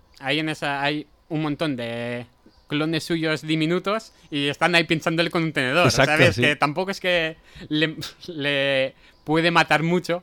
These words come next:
Speaker 1: ¿sabes? Así que hay alguna
Speaker 2: Exacto.
Speaker 1: cosa que le hacen más, pero es en plan de
Speaker 2: Luego lo atan como a Gulliver,
Speaker 1: Mm,
Speaker 2: ¿no?
Speaker 1: mm.
Speaker 2: Como a, no sé, hay,
Speaker 1: Sí.
Speaker 2: hay infinidad de, de, de reminiscencias, ¿no? A otro, a otro tipo de
Speaker 1: Mm.
Speaker 2: cine.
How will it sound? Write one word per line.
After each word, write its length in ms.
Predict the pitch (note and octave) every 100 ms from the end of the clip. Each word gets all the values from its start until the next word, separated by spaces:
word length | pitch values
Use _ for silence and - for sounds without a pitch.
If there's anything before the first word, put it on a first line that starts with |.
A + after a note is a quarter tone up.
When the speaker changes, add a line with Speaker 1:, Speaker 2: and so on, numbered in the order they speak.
| _
Speaker 1:
¿sabes? 320 | C#3+ D#3+ -
Así 100 | D3
que 80 | C#3+
hay 60 | D3
alguna 280 | D#3 E3
Speaker 2:
Exacto. 80 | D#3+
Speaker 1:
cosa 80 | E3+
que 60 | E3
le 40 | D#3
hacen 200 | D#3+ D3+
más, 180 | F#3+
pero 220 | - D3+ D#3
es 100 | D#3
en 200 | D#3 D3
plan 240 | D3+ D3+
de 400 | D3 C#3+ C#3+ C#3+ -
Speaker 2:
Luego 260 | C3 A#2+
lo 140 | C#3 B2
atan 200 | B2+ A#2+
como 200 | A#2 G#2
a 20 |
Gulliver, 460 | G2 D3+ C#3 C3 E3
Speaker 1:
Mm, 40 |
Speaker 2:
¿no? 100 | A#2+ C#3+
Speaker 1:
mm. 40 |
Speaker 2:
Como 240 | C3+ A2 G#2+
a, 460 | G2+ G2 F#2+ F#2+
no 160 | G2 G#2
sé, 180 | - A2
hay, 280 | G2+ G#2+ G#2
Speaker 1:
Sí. 60 |
Speaker 2:
hay 440 | G#2 G#2 A2 A#2 A#2+
infinidad 460 | A2+ B2 A2 G#2+
de, 380 | A2 A2+ A2 G#2
de, 380 | G#2 G2 F#2 F2+
de 460 | F2 F2 E2 G2 G#2+
reminiscencias, 600 | G2+ G2 - A#2+ A2+ F#2
¿no? 120 | G#2+
A 40 | G#2
otro, 400 | F2 F#2+ F2+ D#2
a 60 |
otro 160 | F#2 F#2
tipo 260 | G#2 G#2
de 60 | F#2+
Speaker 1:
Mm. 40 | A2
Speaker 2:
cine. 300 | A2 A2+